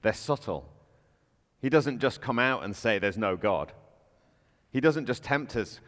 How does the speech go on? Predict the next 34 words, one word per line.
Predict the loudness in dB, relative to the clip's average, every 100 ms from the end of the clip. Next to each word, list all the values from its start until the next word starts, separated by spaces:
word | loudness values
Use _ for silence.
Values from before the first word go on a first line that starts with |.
| -20 -2
with | -2
the | -2 0
obvious | 0 2 -2 -2
things, | -4 -4 0
although | 0 0 -2
he | -2
does | -4 -4
tempt | -8 -8 -10
us | -8
with | -8 -4
the | -4
obvious | -4 -6 -8
things, | -8 -8 -8 -6
money, | -6 -4 -6
sex, | -6 -6 -6 -8 -16
power. | -6 -4 -2 -4 -10 -20 -20 -20 _ _ _
He | _ -6
tempts | -4 -4 -8
us | -8
with | -8
subtle | -8 -8 -6 -4 -2
lies. | -2 -2 -8 -12 -18 -20 _ _ _ _ _ _ _ _ _ -4
"God | -2
just | -2 -8
wants | -10 -10
you | -18
to | -10
be | -8
happy. | -6 -8 -10 -12 -16 -20 _ _ _ _ _ _
Surely | 0 2 2 -2
it's | 0
okay | 0 0 2 0
to | 0
live | 0 2 2 -2 -16